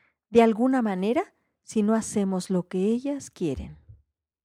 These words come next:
Las características del chantaje emocional, pues, es la manipulación,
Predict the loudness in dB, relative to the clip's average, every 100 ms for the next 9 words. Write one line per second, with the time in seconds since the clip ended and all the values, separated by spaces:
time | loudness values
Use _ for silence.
0 | _ _ _ _ _ _ _ _ _ _
1 | _ _ _ -20 -20 -20 _ _ -4 -2
2 | 2 2 2 0 0 -6 -4 -4 -4 -6
3 | -6 -6 -2 -2 -2 -4 -4 -4 -8 -8
4 | -6 -2 -2 -4 _ _ _ _ _ _
5 | -8 -2 -2 0 0 0 -2 -4 -4 -4
6 | -6 -4 -4 -6 -10